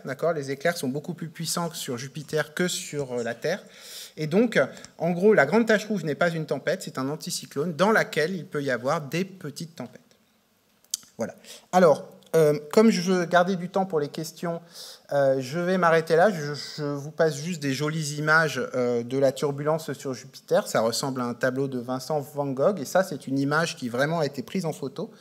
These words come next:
Euh, vous avez d'énormes tempêtes avec des orages et des structures, euh, très complexes qu'on essaye de comprendre avec nos modèles.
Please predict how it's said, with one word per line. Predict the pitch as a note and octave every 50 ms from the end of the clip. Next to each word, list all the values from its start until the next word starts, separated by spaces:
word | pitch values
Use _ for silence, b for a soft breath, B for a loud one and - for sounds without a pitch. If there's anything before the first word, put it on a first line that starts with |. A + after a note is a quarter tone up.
| B B B B B B B B B B B B -
Euh, | D3+ D3 D3 D3 C#3+ C#3+ C#3 C#3+ C#3 C#3 C#3 C#3+ C3+
vous | C#3 E3+ G#3+ G3 G3+
avez | G3+ G3 F#3 G3+ G#3 G#3 F3
d'énormes | D#3 F3 F3+ F#3+ F#3+ F#3+ G3 F#3+ F3 F3+ E3+ D#3 D3+ D3+ D3+ C#3+ C#3+ -
tempêtes | F3 E3 D#3+ D#3+ - F3 F3 F3 E3+ -
avec | D#3 C#3 C#3 C3+ B2+ B2
des | C#3 C3+ B2+ B2
orages | D3+ D3+ D3 C3+ D3+ D#3 E3+ E3+ E3+ D#3+ C#3+
et | C#3+ C3
des | C3 C3+ C3
structures, | - - - D3 C3+ - - - E3 E3+ F3 D#3+ C#3+ C3+
euh, | B2+ B2+ B2 B B B B B -
très | - - G3+ G3 G3+ G3 G3 F#3 F3+ F3 E3 D#3+ F3
complexes | - D#3 - - E3+ A3+ D#4+ D#4+ - - D#3 C#3+ C#3+
qu'on | - C#3 C#3
essaye | C#3+ C#3+ C#3+ - E3 D#3
de | C#3+ C3+
comprendre | B2+ - C#3 C3 - - D#3+ D3+ C3+
avec | B2+ A#2+ B2+ B2+ -
nos | C3+ B2+
modèles. | B2+ B2 B2 B2 C#3 F3+ B3 G#3 B2